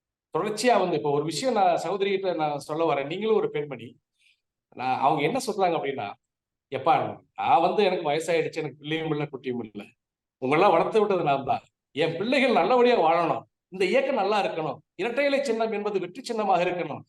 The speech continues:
அது தோல்வி சின்னமா இருக்கக்கூடாதுன்னு" தொடர்ச்சியா வந்து அவங்க குரல் கொடுத்துட்டு இருக்காங்க. அவங்கள, அவங்க கூப்பிடும்போது வந்து பேசி இந்த இயக்கத்தை ஒண்ணு சேர்த்து, அஹ், மறுபடியும் இரட்டை இலை சின்னம்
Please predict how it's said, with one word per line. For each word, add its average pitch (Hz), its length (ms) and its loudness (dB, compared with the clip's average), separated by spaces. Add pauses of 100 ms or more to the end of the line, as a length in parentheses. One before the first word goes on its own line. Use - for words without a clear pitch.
அது - 160 -2
தோல்வி 285 260 2
சின்னமா 226 300 2
இருக்கக்கூடாதுன்னு" 175 840 -2 (340)
தொடர்ச்சியா 233 640 2
வந்து 185 640 0
அவங்க 147 260 -4
குரல் 165 260 -4
கொடுத்துட்டு 139 320 -8
இருக்காங்க. 113 420 -4 (720)
அவங்கள, 190 380 4
அவங்க 190 380 2
கூப்பிடும்போது 208 800 0 (220)
வந்து 240 340 0
பேசி 160 600 -2 (180)
இந்த 160 160 -2
இயக்கத்தை 233 400 2
ஒண்ணு 160 180 -2
சேர்த்து, 131 520 0 (720)
அஹ், 214 400 2
மறுபடியும் 269 760 2
இரட்டை 208 300 0
இலை 220 160 0
சின்னம் 202 380 -6